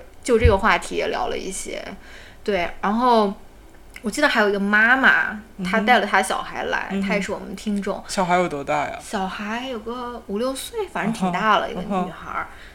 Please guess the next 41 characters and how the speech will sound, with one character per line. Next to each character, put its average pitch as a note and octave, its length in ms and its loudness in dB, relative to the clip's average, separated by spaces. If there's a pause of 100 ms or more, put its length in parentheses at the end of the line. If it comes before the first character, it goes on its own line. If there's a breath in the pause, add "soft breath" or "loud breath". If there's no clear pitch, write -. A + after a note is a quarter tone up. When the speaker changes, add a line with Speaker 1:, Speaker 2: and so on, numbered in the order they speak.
(320 loud breath)
Speaker 1:
她 D4+ 180 0
也 C#4+ 120 6
在 G#3 140 2
那 A#3 100 2
边 A3 160 4
分 A#3+ 240 -2
享， - 340 -2 (160)
分 A3+ 200 -4
享 G3 180 -2
了 F3+ 60 -6
一 F3+ 40 -6
些 F#3+ 320 -2
就 G3 180 -4
是 F#3 180 -8
她 D#3 460 -4 (500 loud breath)
当 B3+ 200 0
母 G#3+ 140 -2
亲 F#3+ 200 -6
的 F#3+ 100 -2
一 F3+ 80 -4
些 D3+ 440 -6
感 - 220 -4
受 - 300 -4
吧。 - 120 0
Speaker 2:
嗯 F#3+ 140 2
哼。 F#3 200 -2
Speaker 1:
我 A3 80 2
觉 B3 60 0
得 C#4 60 6
还 E4 120 6
挺 C#4+ 240 0
动 B3+ 260 4
人 F3+ 260 -4
的， G3 160 0
但 C#4+ 180 0
是 E4 60 0
我 A#3 120 2
觉 G#3 120 -2
得 B3+ 60 0
有 A#3+ 160 2
一 C#4 120 -2